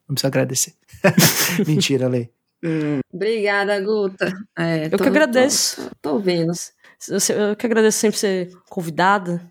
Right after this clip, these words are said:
Speaker 3: pra essa experiência, de conhecer a Letícia também, que eu não conhecia
Speaker 1: Guta,
Speaker 3: ela.
Speaker 1: onde que as pessoas podem
Speaker 3: Então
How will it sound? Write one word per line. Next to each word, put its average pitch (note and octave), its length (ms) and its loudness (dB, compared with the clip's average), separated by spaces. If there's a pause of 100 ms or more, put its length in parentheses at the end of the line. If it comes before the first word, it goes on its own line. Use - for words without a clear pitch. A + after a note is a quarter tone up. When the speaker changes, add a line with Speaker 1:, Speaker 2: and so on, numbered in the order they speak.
(140)
Speaker 3:
pra - 80 -2
essa F3+ 120 -2
experiência, F#3+ 640 2
de - 40 -10
conhecer F#3+ 280 2
a - 20 6
Letícia F3+ 340 -2
também, F#3 220 2
que F#3 100 -8
eu E3+ 40 -6
não F3 40 -10
conhecia F3+ 260 0
Speaker 1:
Guta, F3 120 2
Speaker 3:
ela. G3 80 4
Speaker 1:
onde F#3+ 100 0
que G#3+ 80 0
as F#3+ 80 2
pessoas E3+ 300 2
podem E3 260 2
Speaker 3:
Então C#3+ 60 -2